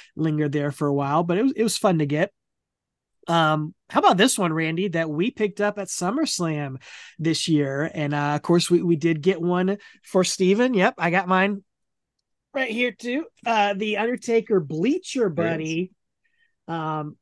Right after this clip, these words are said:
Speaker 1: Randy, why don't you tell the story of, um, us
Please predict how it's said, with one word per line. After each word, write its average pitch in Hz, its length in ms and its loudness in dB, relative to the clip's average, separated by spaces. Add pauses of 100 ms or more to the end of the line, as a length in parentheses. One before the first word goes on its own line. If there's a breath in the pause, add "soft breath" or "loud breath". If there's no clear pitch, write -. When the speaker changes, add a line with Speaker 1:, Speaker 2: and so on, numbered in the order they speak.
(260)
Speaker 1:
Randy, 226 320 0
why 240 80 2
don't 247 120 -4
you 277 60 -16
tell 294 120 2
the 233 60 0
story 226 560 2
of, 165 440 -2 (220)
um, 151 480 -2
us - 460 -4